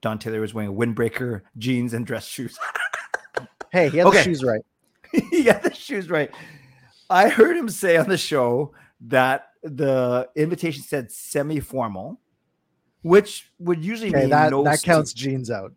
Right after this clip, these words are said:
Speaker 1: <laughs> Yeah.
Speaker 2: That absolutely counts jeans out. <laughs>
Speaker 1: No, I, um,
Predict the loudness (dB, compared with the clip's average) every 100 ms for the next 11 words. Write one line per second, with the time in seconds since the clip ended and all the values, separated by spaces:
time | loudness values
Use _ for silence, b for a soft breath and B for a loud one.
0 | _ -20 _ -6 -2 0 -2 -4 -14 -2
1 | 2 2 2 2 2 2 0 2 0 -2
2 | -2 -4 -6 -6 -6 -10 -12 _ _ -18
3 | -16 -14 -14 -4 -4 -2 -6 _ -4 6
4 | 6 8 8 8 6 4 2 0